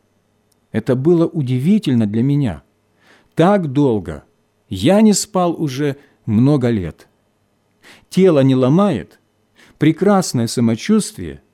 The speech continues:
Было такое впечатление, что все мои внутренности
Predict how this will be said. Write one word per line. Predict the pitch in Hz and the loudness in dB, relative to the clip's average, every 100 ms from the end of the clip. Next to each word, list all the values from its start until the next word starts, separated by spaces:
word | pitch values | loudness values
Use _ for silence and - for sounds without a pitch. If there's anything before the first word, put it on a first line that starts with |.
| _ _ _ _ - _ | _ _ _ _ -20 _
Было | 95 175 190 139 | 0 2 4 2
такое | 143 - 202 156 | -2 0 2 2
впечатление, | - 113 139 113 180 233 160 95 82 _ _ - | 0 -6 -6 -4 0 2 2 0 -6 _ _ -16
что | - 156 | -6 -4
все | 135 - 196 | -4 -2 0
мои | 151 143 131 | 2 2 0
внутренности | 110 151 220 208 190 143 127 - - 82 | 0 2 2 2 2 2 -2 -6 -10 -14